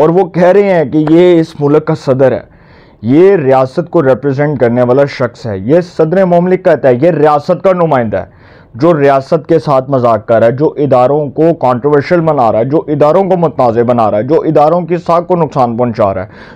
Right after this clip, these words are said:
जो इदारों की capacity को, उसकी, अ, जो worth है उसको साजिश के ज़रिए ख़राब करने की कोशिश कर रहा है। तो सर ये जो सारा कुछ है इसमें तो सारी चीज़ें मौजूद हैं। और ये किताब है, ये एक पूरी किताब है, The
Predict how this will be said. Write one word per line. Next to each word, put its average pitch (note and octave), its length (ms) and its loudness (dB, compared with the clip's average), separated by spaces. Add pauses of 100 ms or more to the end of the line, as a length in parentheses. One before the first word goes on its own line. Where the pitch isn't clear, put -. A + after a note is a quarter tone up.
(100)
जो D#3+ 300 0
इदारों D#3 480 0
की F#3 300 -4
capacity D#3+ 680 -2
को, F#3+ 300 2
उसकी, F3+ 680 -4 (480)
अ, C3+ 100 4
जो C#3+ 260 0
worth E3 380 -2
है G#3 160 4
उसको G#3 880 0 (300)
साजिश G3 480 -2
के A3+ 160 -2
ज़रिए F3+ 320 2
ख़राब C#3 300 0
करने D3 260 -2
की C#3 100 -6
कोशिश C3+ 380 -4
कर B2 240 2
रहा C#3 80 4
है। - 320 -6 (140)
तो D#3 80 -12
सर A3 200 -4
ये A#3 140 -4
जो A#3 120 0
सारा F3+ 280 0
कुछ G3 340 -4
है A#3+ 160 2
इसमें A#3 260 -4
तो B3 140 0
सारी G3 300 -2
चीज़ें G3 220 0
मौजूद F#3+ 440 0
हैं। E3 160 -2 (460)
और E3 140 2
ये A#3 140 -2
किताब F#3+ 540 0
है, C#3+ 220 0
ये D3 280 0
एक F3+ 240 -2
पूरी G3 240 0
किताब D#3+ 540 0
है, D#3 440 0
The D3+ 100 0